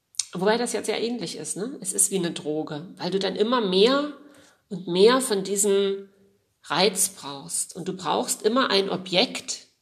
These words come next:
der Begierde. Sei es jetzt, ähm, ein schicker Urlaub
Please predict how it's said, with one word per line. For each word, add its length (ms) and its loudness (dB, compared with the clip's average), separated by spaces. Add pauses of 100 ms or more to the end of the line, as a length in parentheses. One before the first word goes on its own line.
der 100 0
Begierde. 800 -2 (440)
Sei 300 2
es 220 4
jetzt, 480 -2
ähm, 500 -10 (920)
ein 100 -4
schicker 300 4
Urlaub 640 2